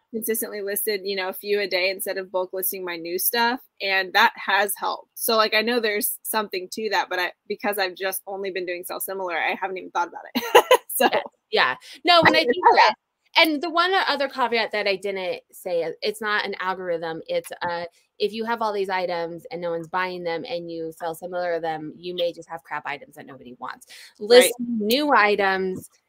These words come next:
Speaker 2: it's not an algorithm, but listing new items, you have more knowledge, you have better buying, you, like,
Speaker 1: Yes.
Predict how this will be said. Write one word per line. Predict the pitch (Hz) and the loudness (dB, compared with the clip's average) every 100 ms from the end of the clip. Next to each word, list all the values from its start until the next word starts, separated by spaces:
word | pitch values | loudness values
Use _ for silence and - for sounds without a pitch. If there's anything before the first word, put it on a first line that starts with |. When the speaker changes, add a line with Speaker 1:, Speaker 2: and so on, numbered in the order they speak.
| _ | _
Speaker 2:
it's | 202 | -6
not | 214 208 | -2 0
an | - | 2
algorithm, | 196 214 208 185 180 | 4 4 4 2 0
but | 185 - | -2 0
listing | 214 220 202 | -2 0 0
new | 196 - | 0 0
items, | 196 202 180 175 165 180 | 0 0 -2 -6 -10 -8
you | 180 | -6
have | 180 170 | -4 -6
more | 170 165 | -4 -4
knowledge, | 196 214 214 208 196 | -2 -2 0 -2 -4
you | 185 | -6
have | 170 165 | -8 -6
better | 156 160 | -6 -6
buying, | 170 190 202 196 190 | -4 -2 -2 -4 -4
you, | 175 - - | -6 -8 -2
like, | - | 2
Speaker 1:
Yes. | 392 | 2